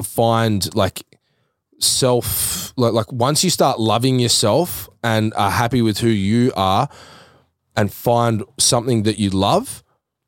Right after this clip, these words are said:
and are open to possibilities within that. So rather than being so strict about, "Oh, I have to be doing this, that, the other," you, you're just happy to be doing that and you have aptitude to it, the world's gonna be your oyster.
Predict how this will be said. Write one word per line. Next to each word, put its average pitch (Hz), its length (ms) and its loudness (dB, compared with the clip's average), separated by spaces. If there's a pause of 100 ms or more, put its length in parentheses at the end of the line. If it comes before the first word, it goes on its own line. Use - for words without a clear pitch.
and 107 160 0
are 98 120 0
open 117 360 -2
to 104 120 -4
possibilities 110 920 0
within 110 320 0
that. 190 300 0
So 110 360 2 (520)
rather 127 200 2
than 107 100 0
being 110 160 0
so 104 160 0
strict 110 360 0
about, 104 140 2
"Oh, 87 100 2
I 87 60 2
have 127 220 0
to 117 80 -2
be 104 280 -4
doing 98 340 0
this, 131 320 2
that, 113 340 -2
the 101 140 0
other," 151 220 2
you, 131 460 0
you're 127 200 2
just - 140 -2
happy 123 300 0
to 113 100 2
be 98 280 -2 (540)
doing 127 280 2
that 156 220 0 (400)
and 131 420 0 (180)
you 95 160 -2
have 101 220 0
aptitude 131 560 0
to 165 180 2
it, 202 120 -4 (680)
the 95 80 -2
world's 90 220 0
gonna 87 180 0
be 82 160 0
your 80 160 0
oyster. 76 400 0